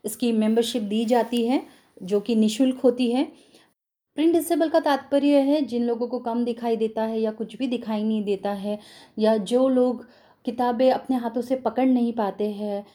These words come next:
या पढ़ नहीं पाते हैं प्रिंटेड किताबें,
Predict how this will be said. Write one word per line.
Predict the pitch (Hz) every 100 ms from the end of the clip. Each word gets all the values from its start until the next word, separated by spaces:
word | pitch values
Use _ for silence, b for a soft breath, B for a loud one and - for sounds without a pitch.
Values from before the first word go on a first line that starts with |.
| b _ -
या | 220 214 214 202
पढ़ | 214 240
नहीं | 254 240 233
पाते | 214 208 214
हैं | 214 214
प्रिंटेड | 208 196 202
किताबें, | - 214 196 190 202